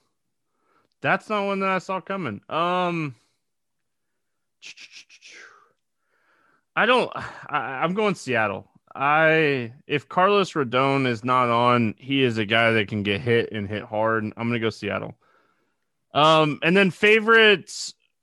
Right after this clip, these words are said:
night before, um, over under against the spread, money line. Anything standing out to you here? Um,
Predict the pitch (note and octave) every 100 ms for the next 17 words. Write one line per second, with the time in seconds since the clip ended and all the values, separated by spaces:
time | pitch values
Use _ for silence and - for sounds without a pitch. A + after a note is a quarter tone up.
0 | _ C#3 D#3+ G#3 F#3+ D3 A#2 A#2 A#2 A#2
1 | - A#2 A2+ A2 A2 G#2+ D3 D#3+ D#3+ D3
2 | D3 D3 C#3+ C3 C#3 C3 - C#3 C3 C3+
3 | C3+ C3 C3 B2+ A#2 C3+ C#3 D3+ C3+ -
4 | C3+ C3 B2 B2 A2+ - B2+ B2+ B2+ B2
5 | B2+ B2+ B2+ A#2+ - A2+ A2 A2 G#2+ G#2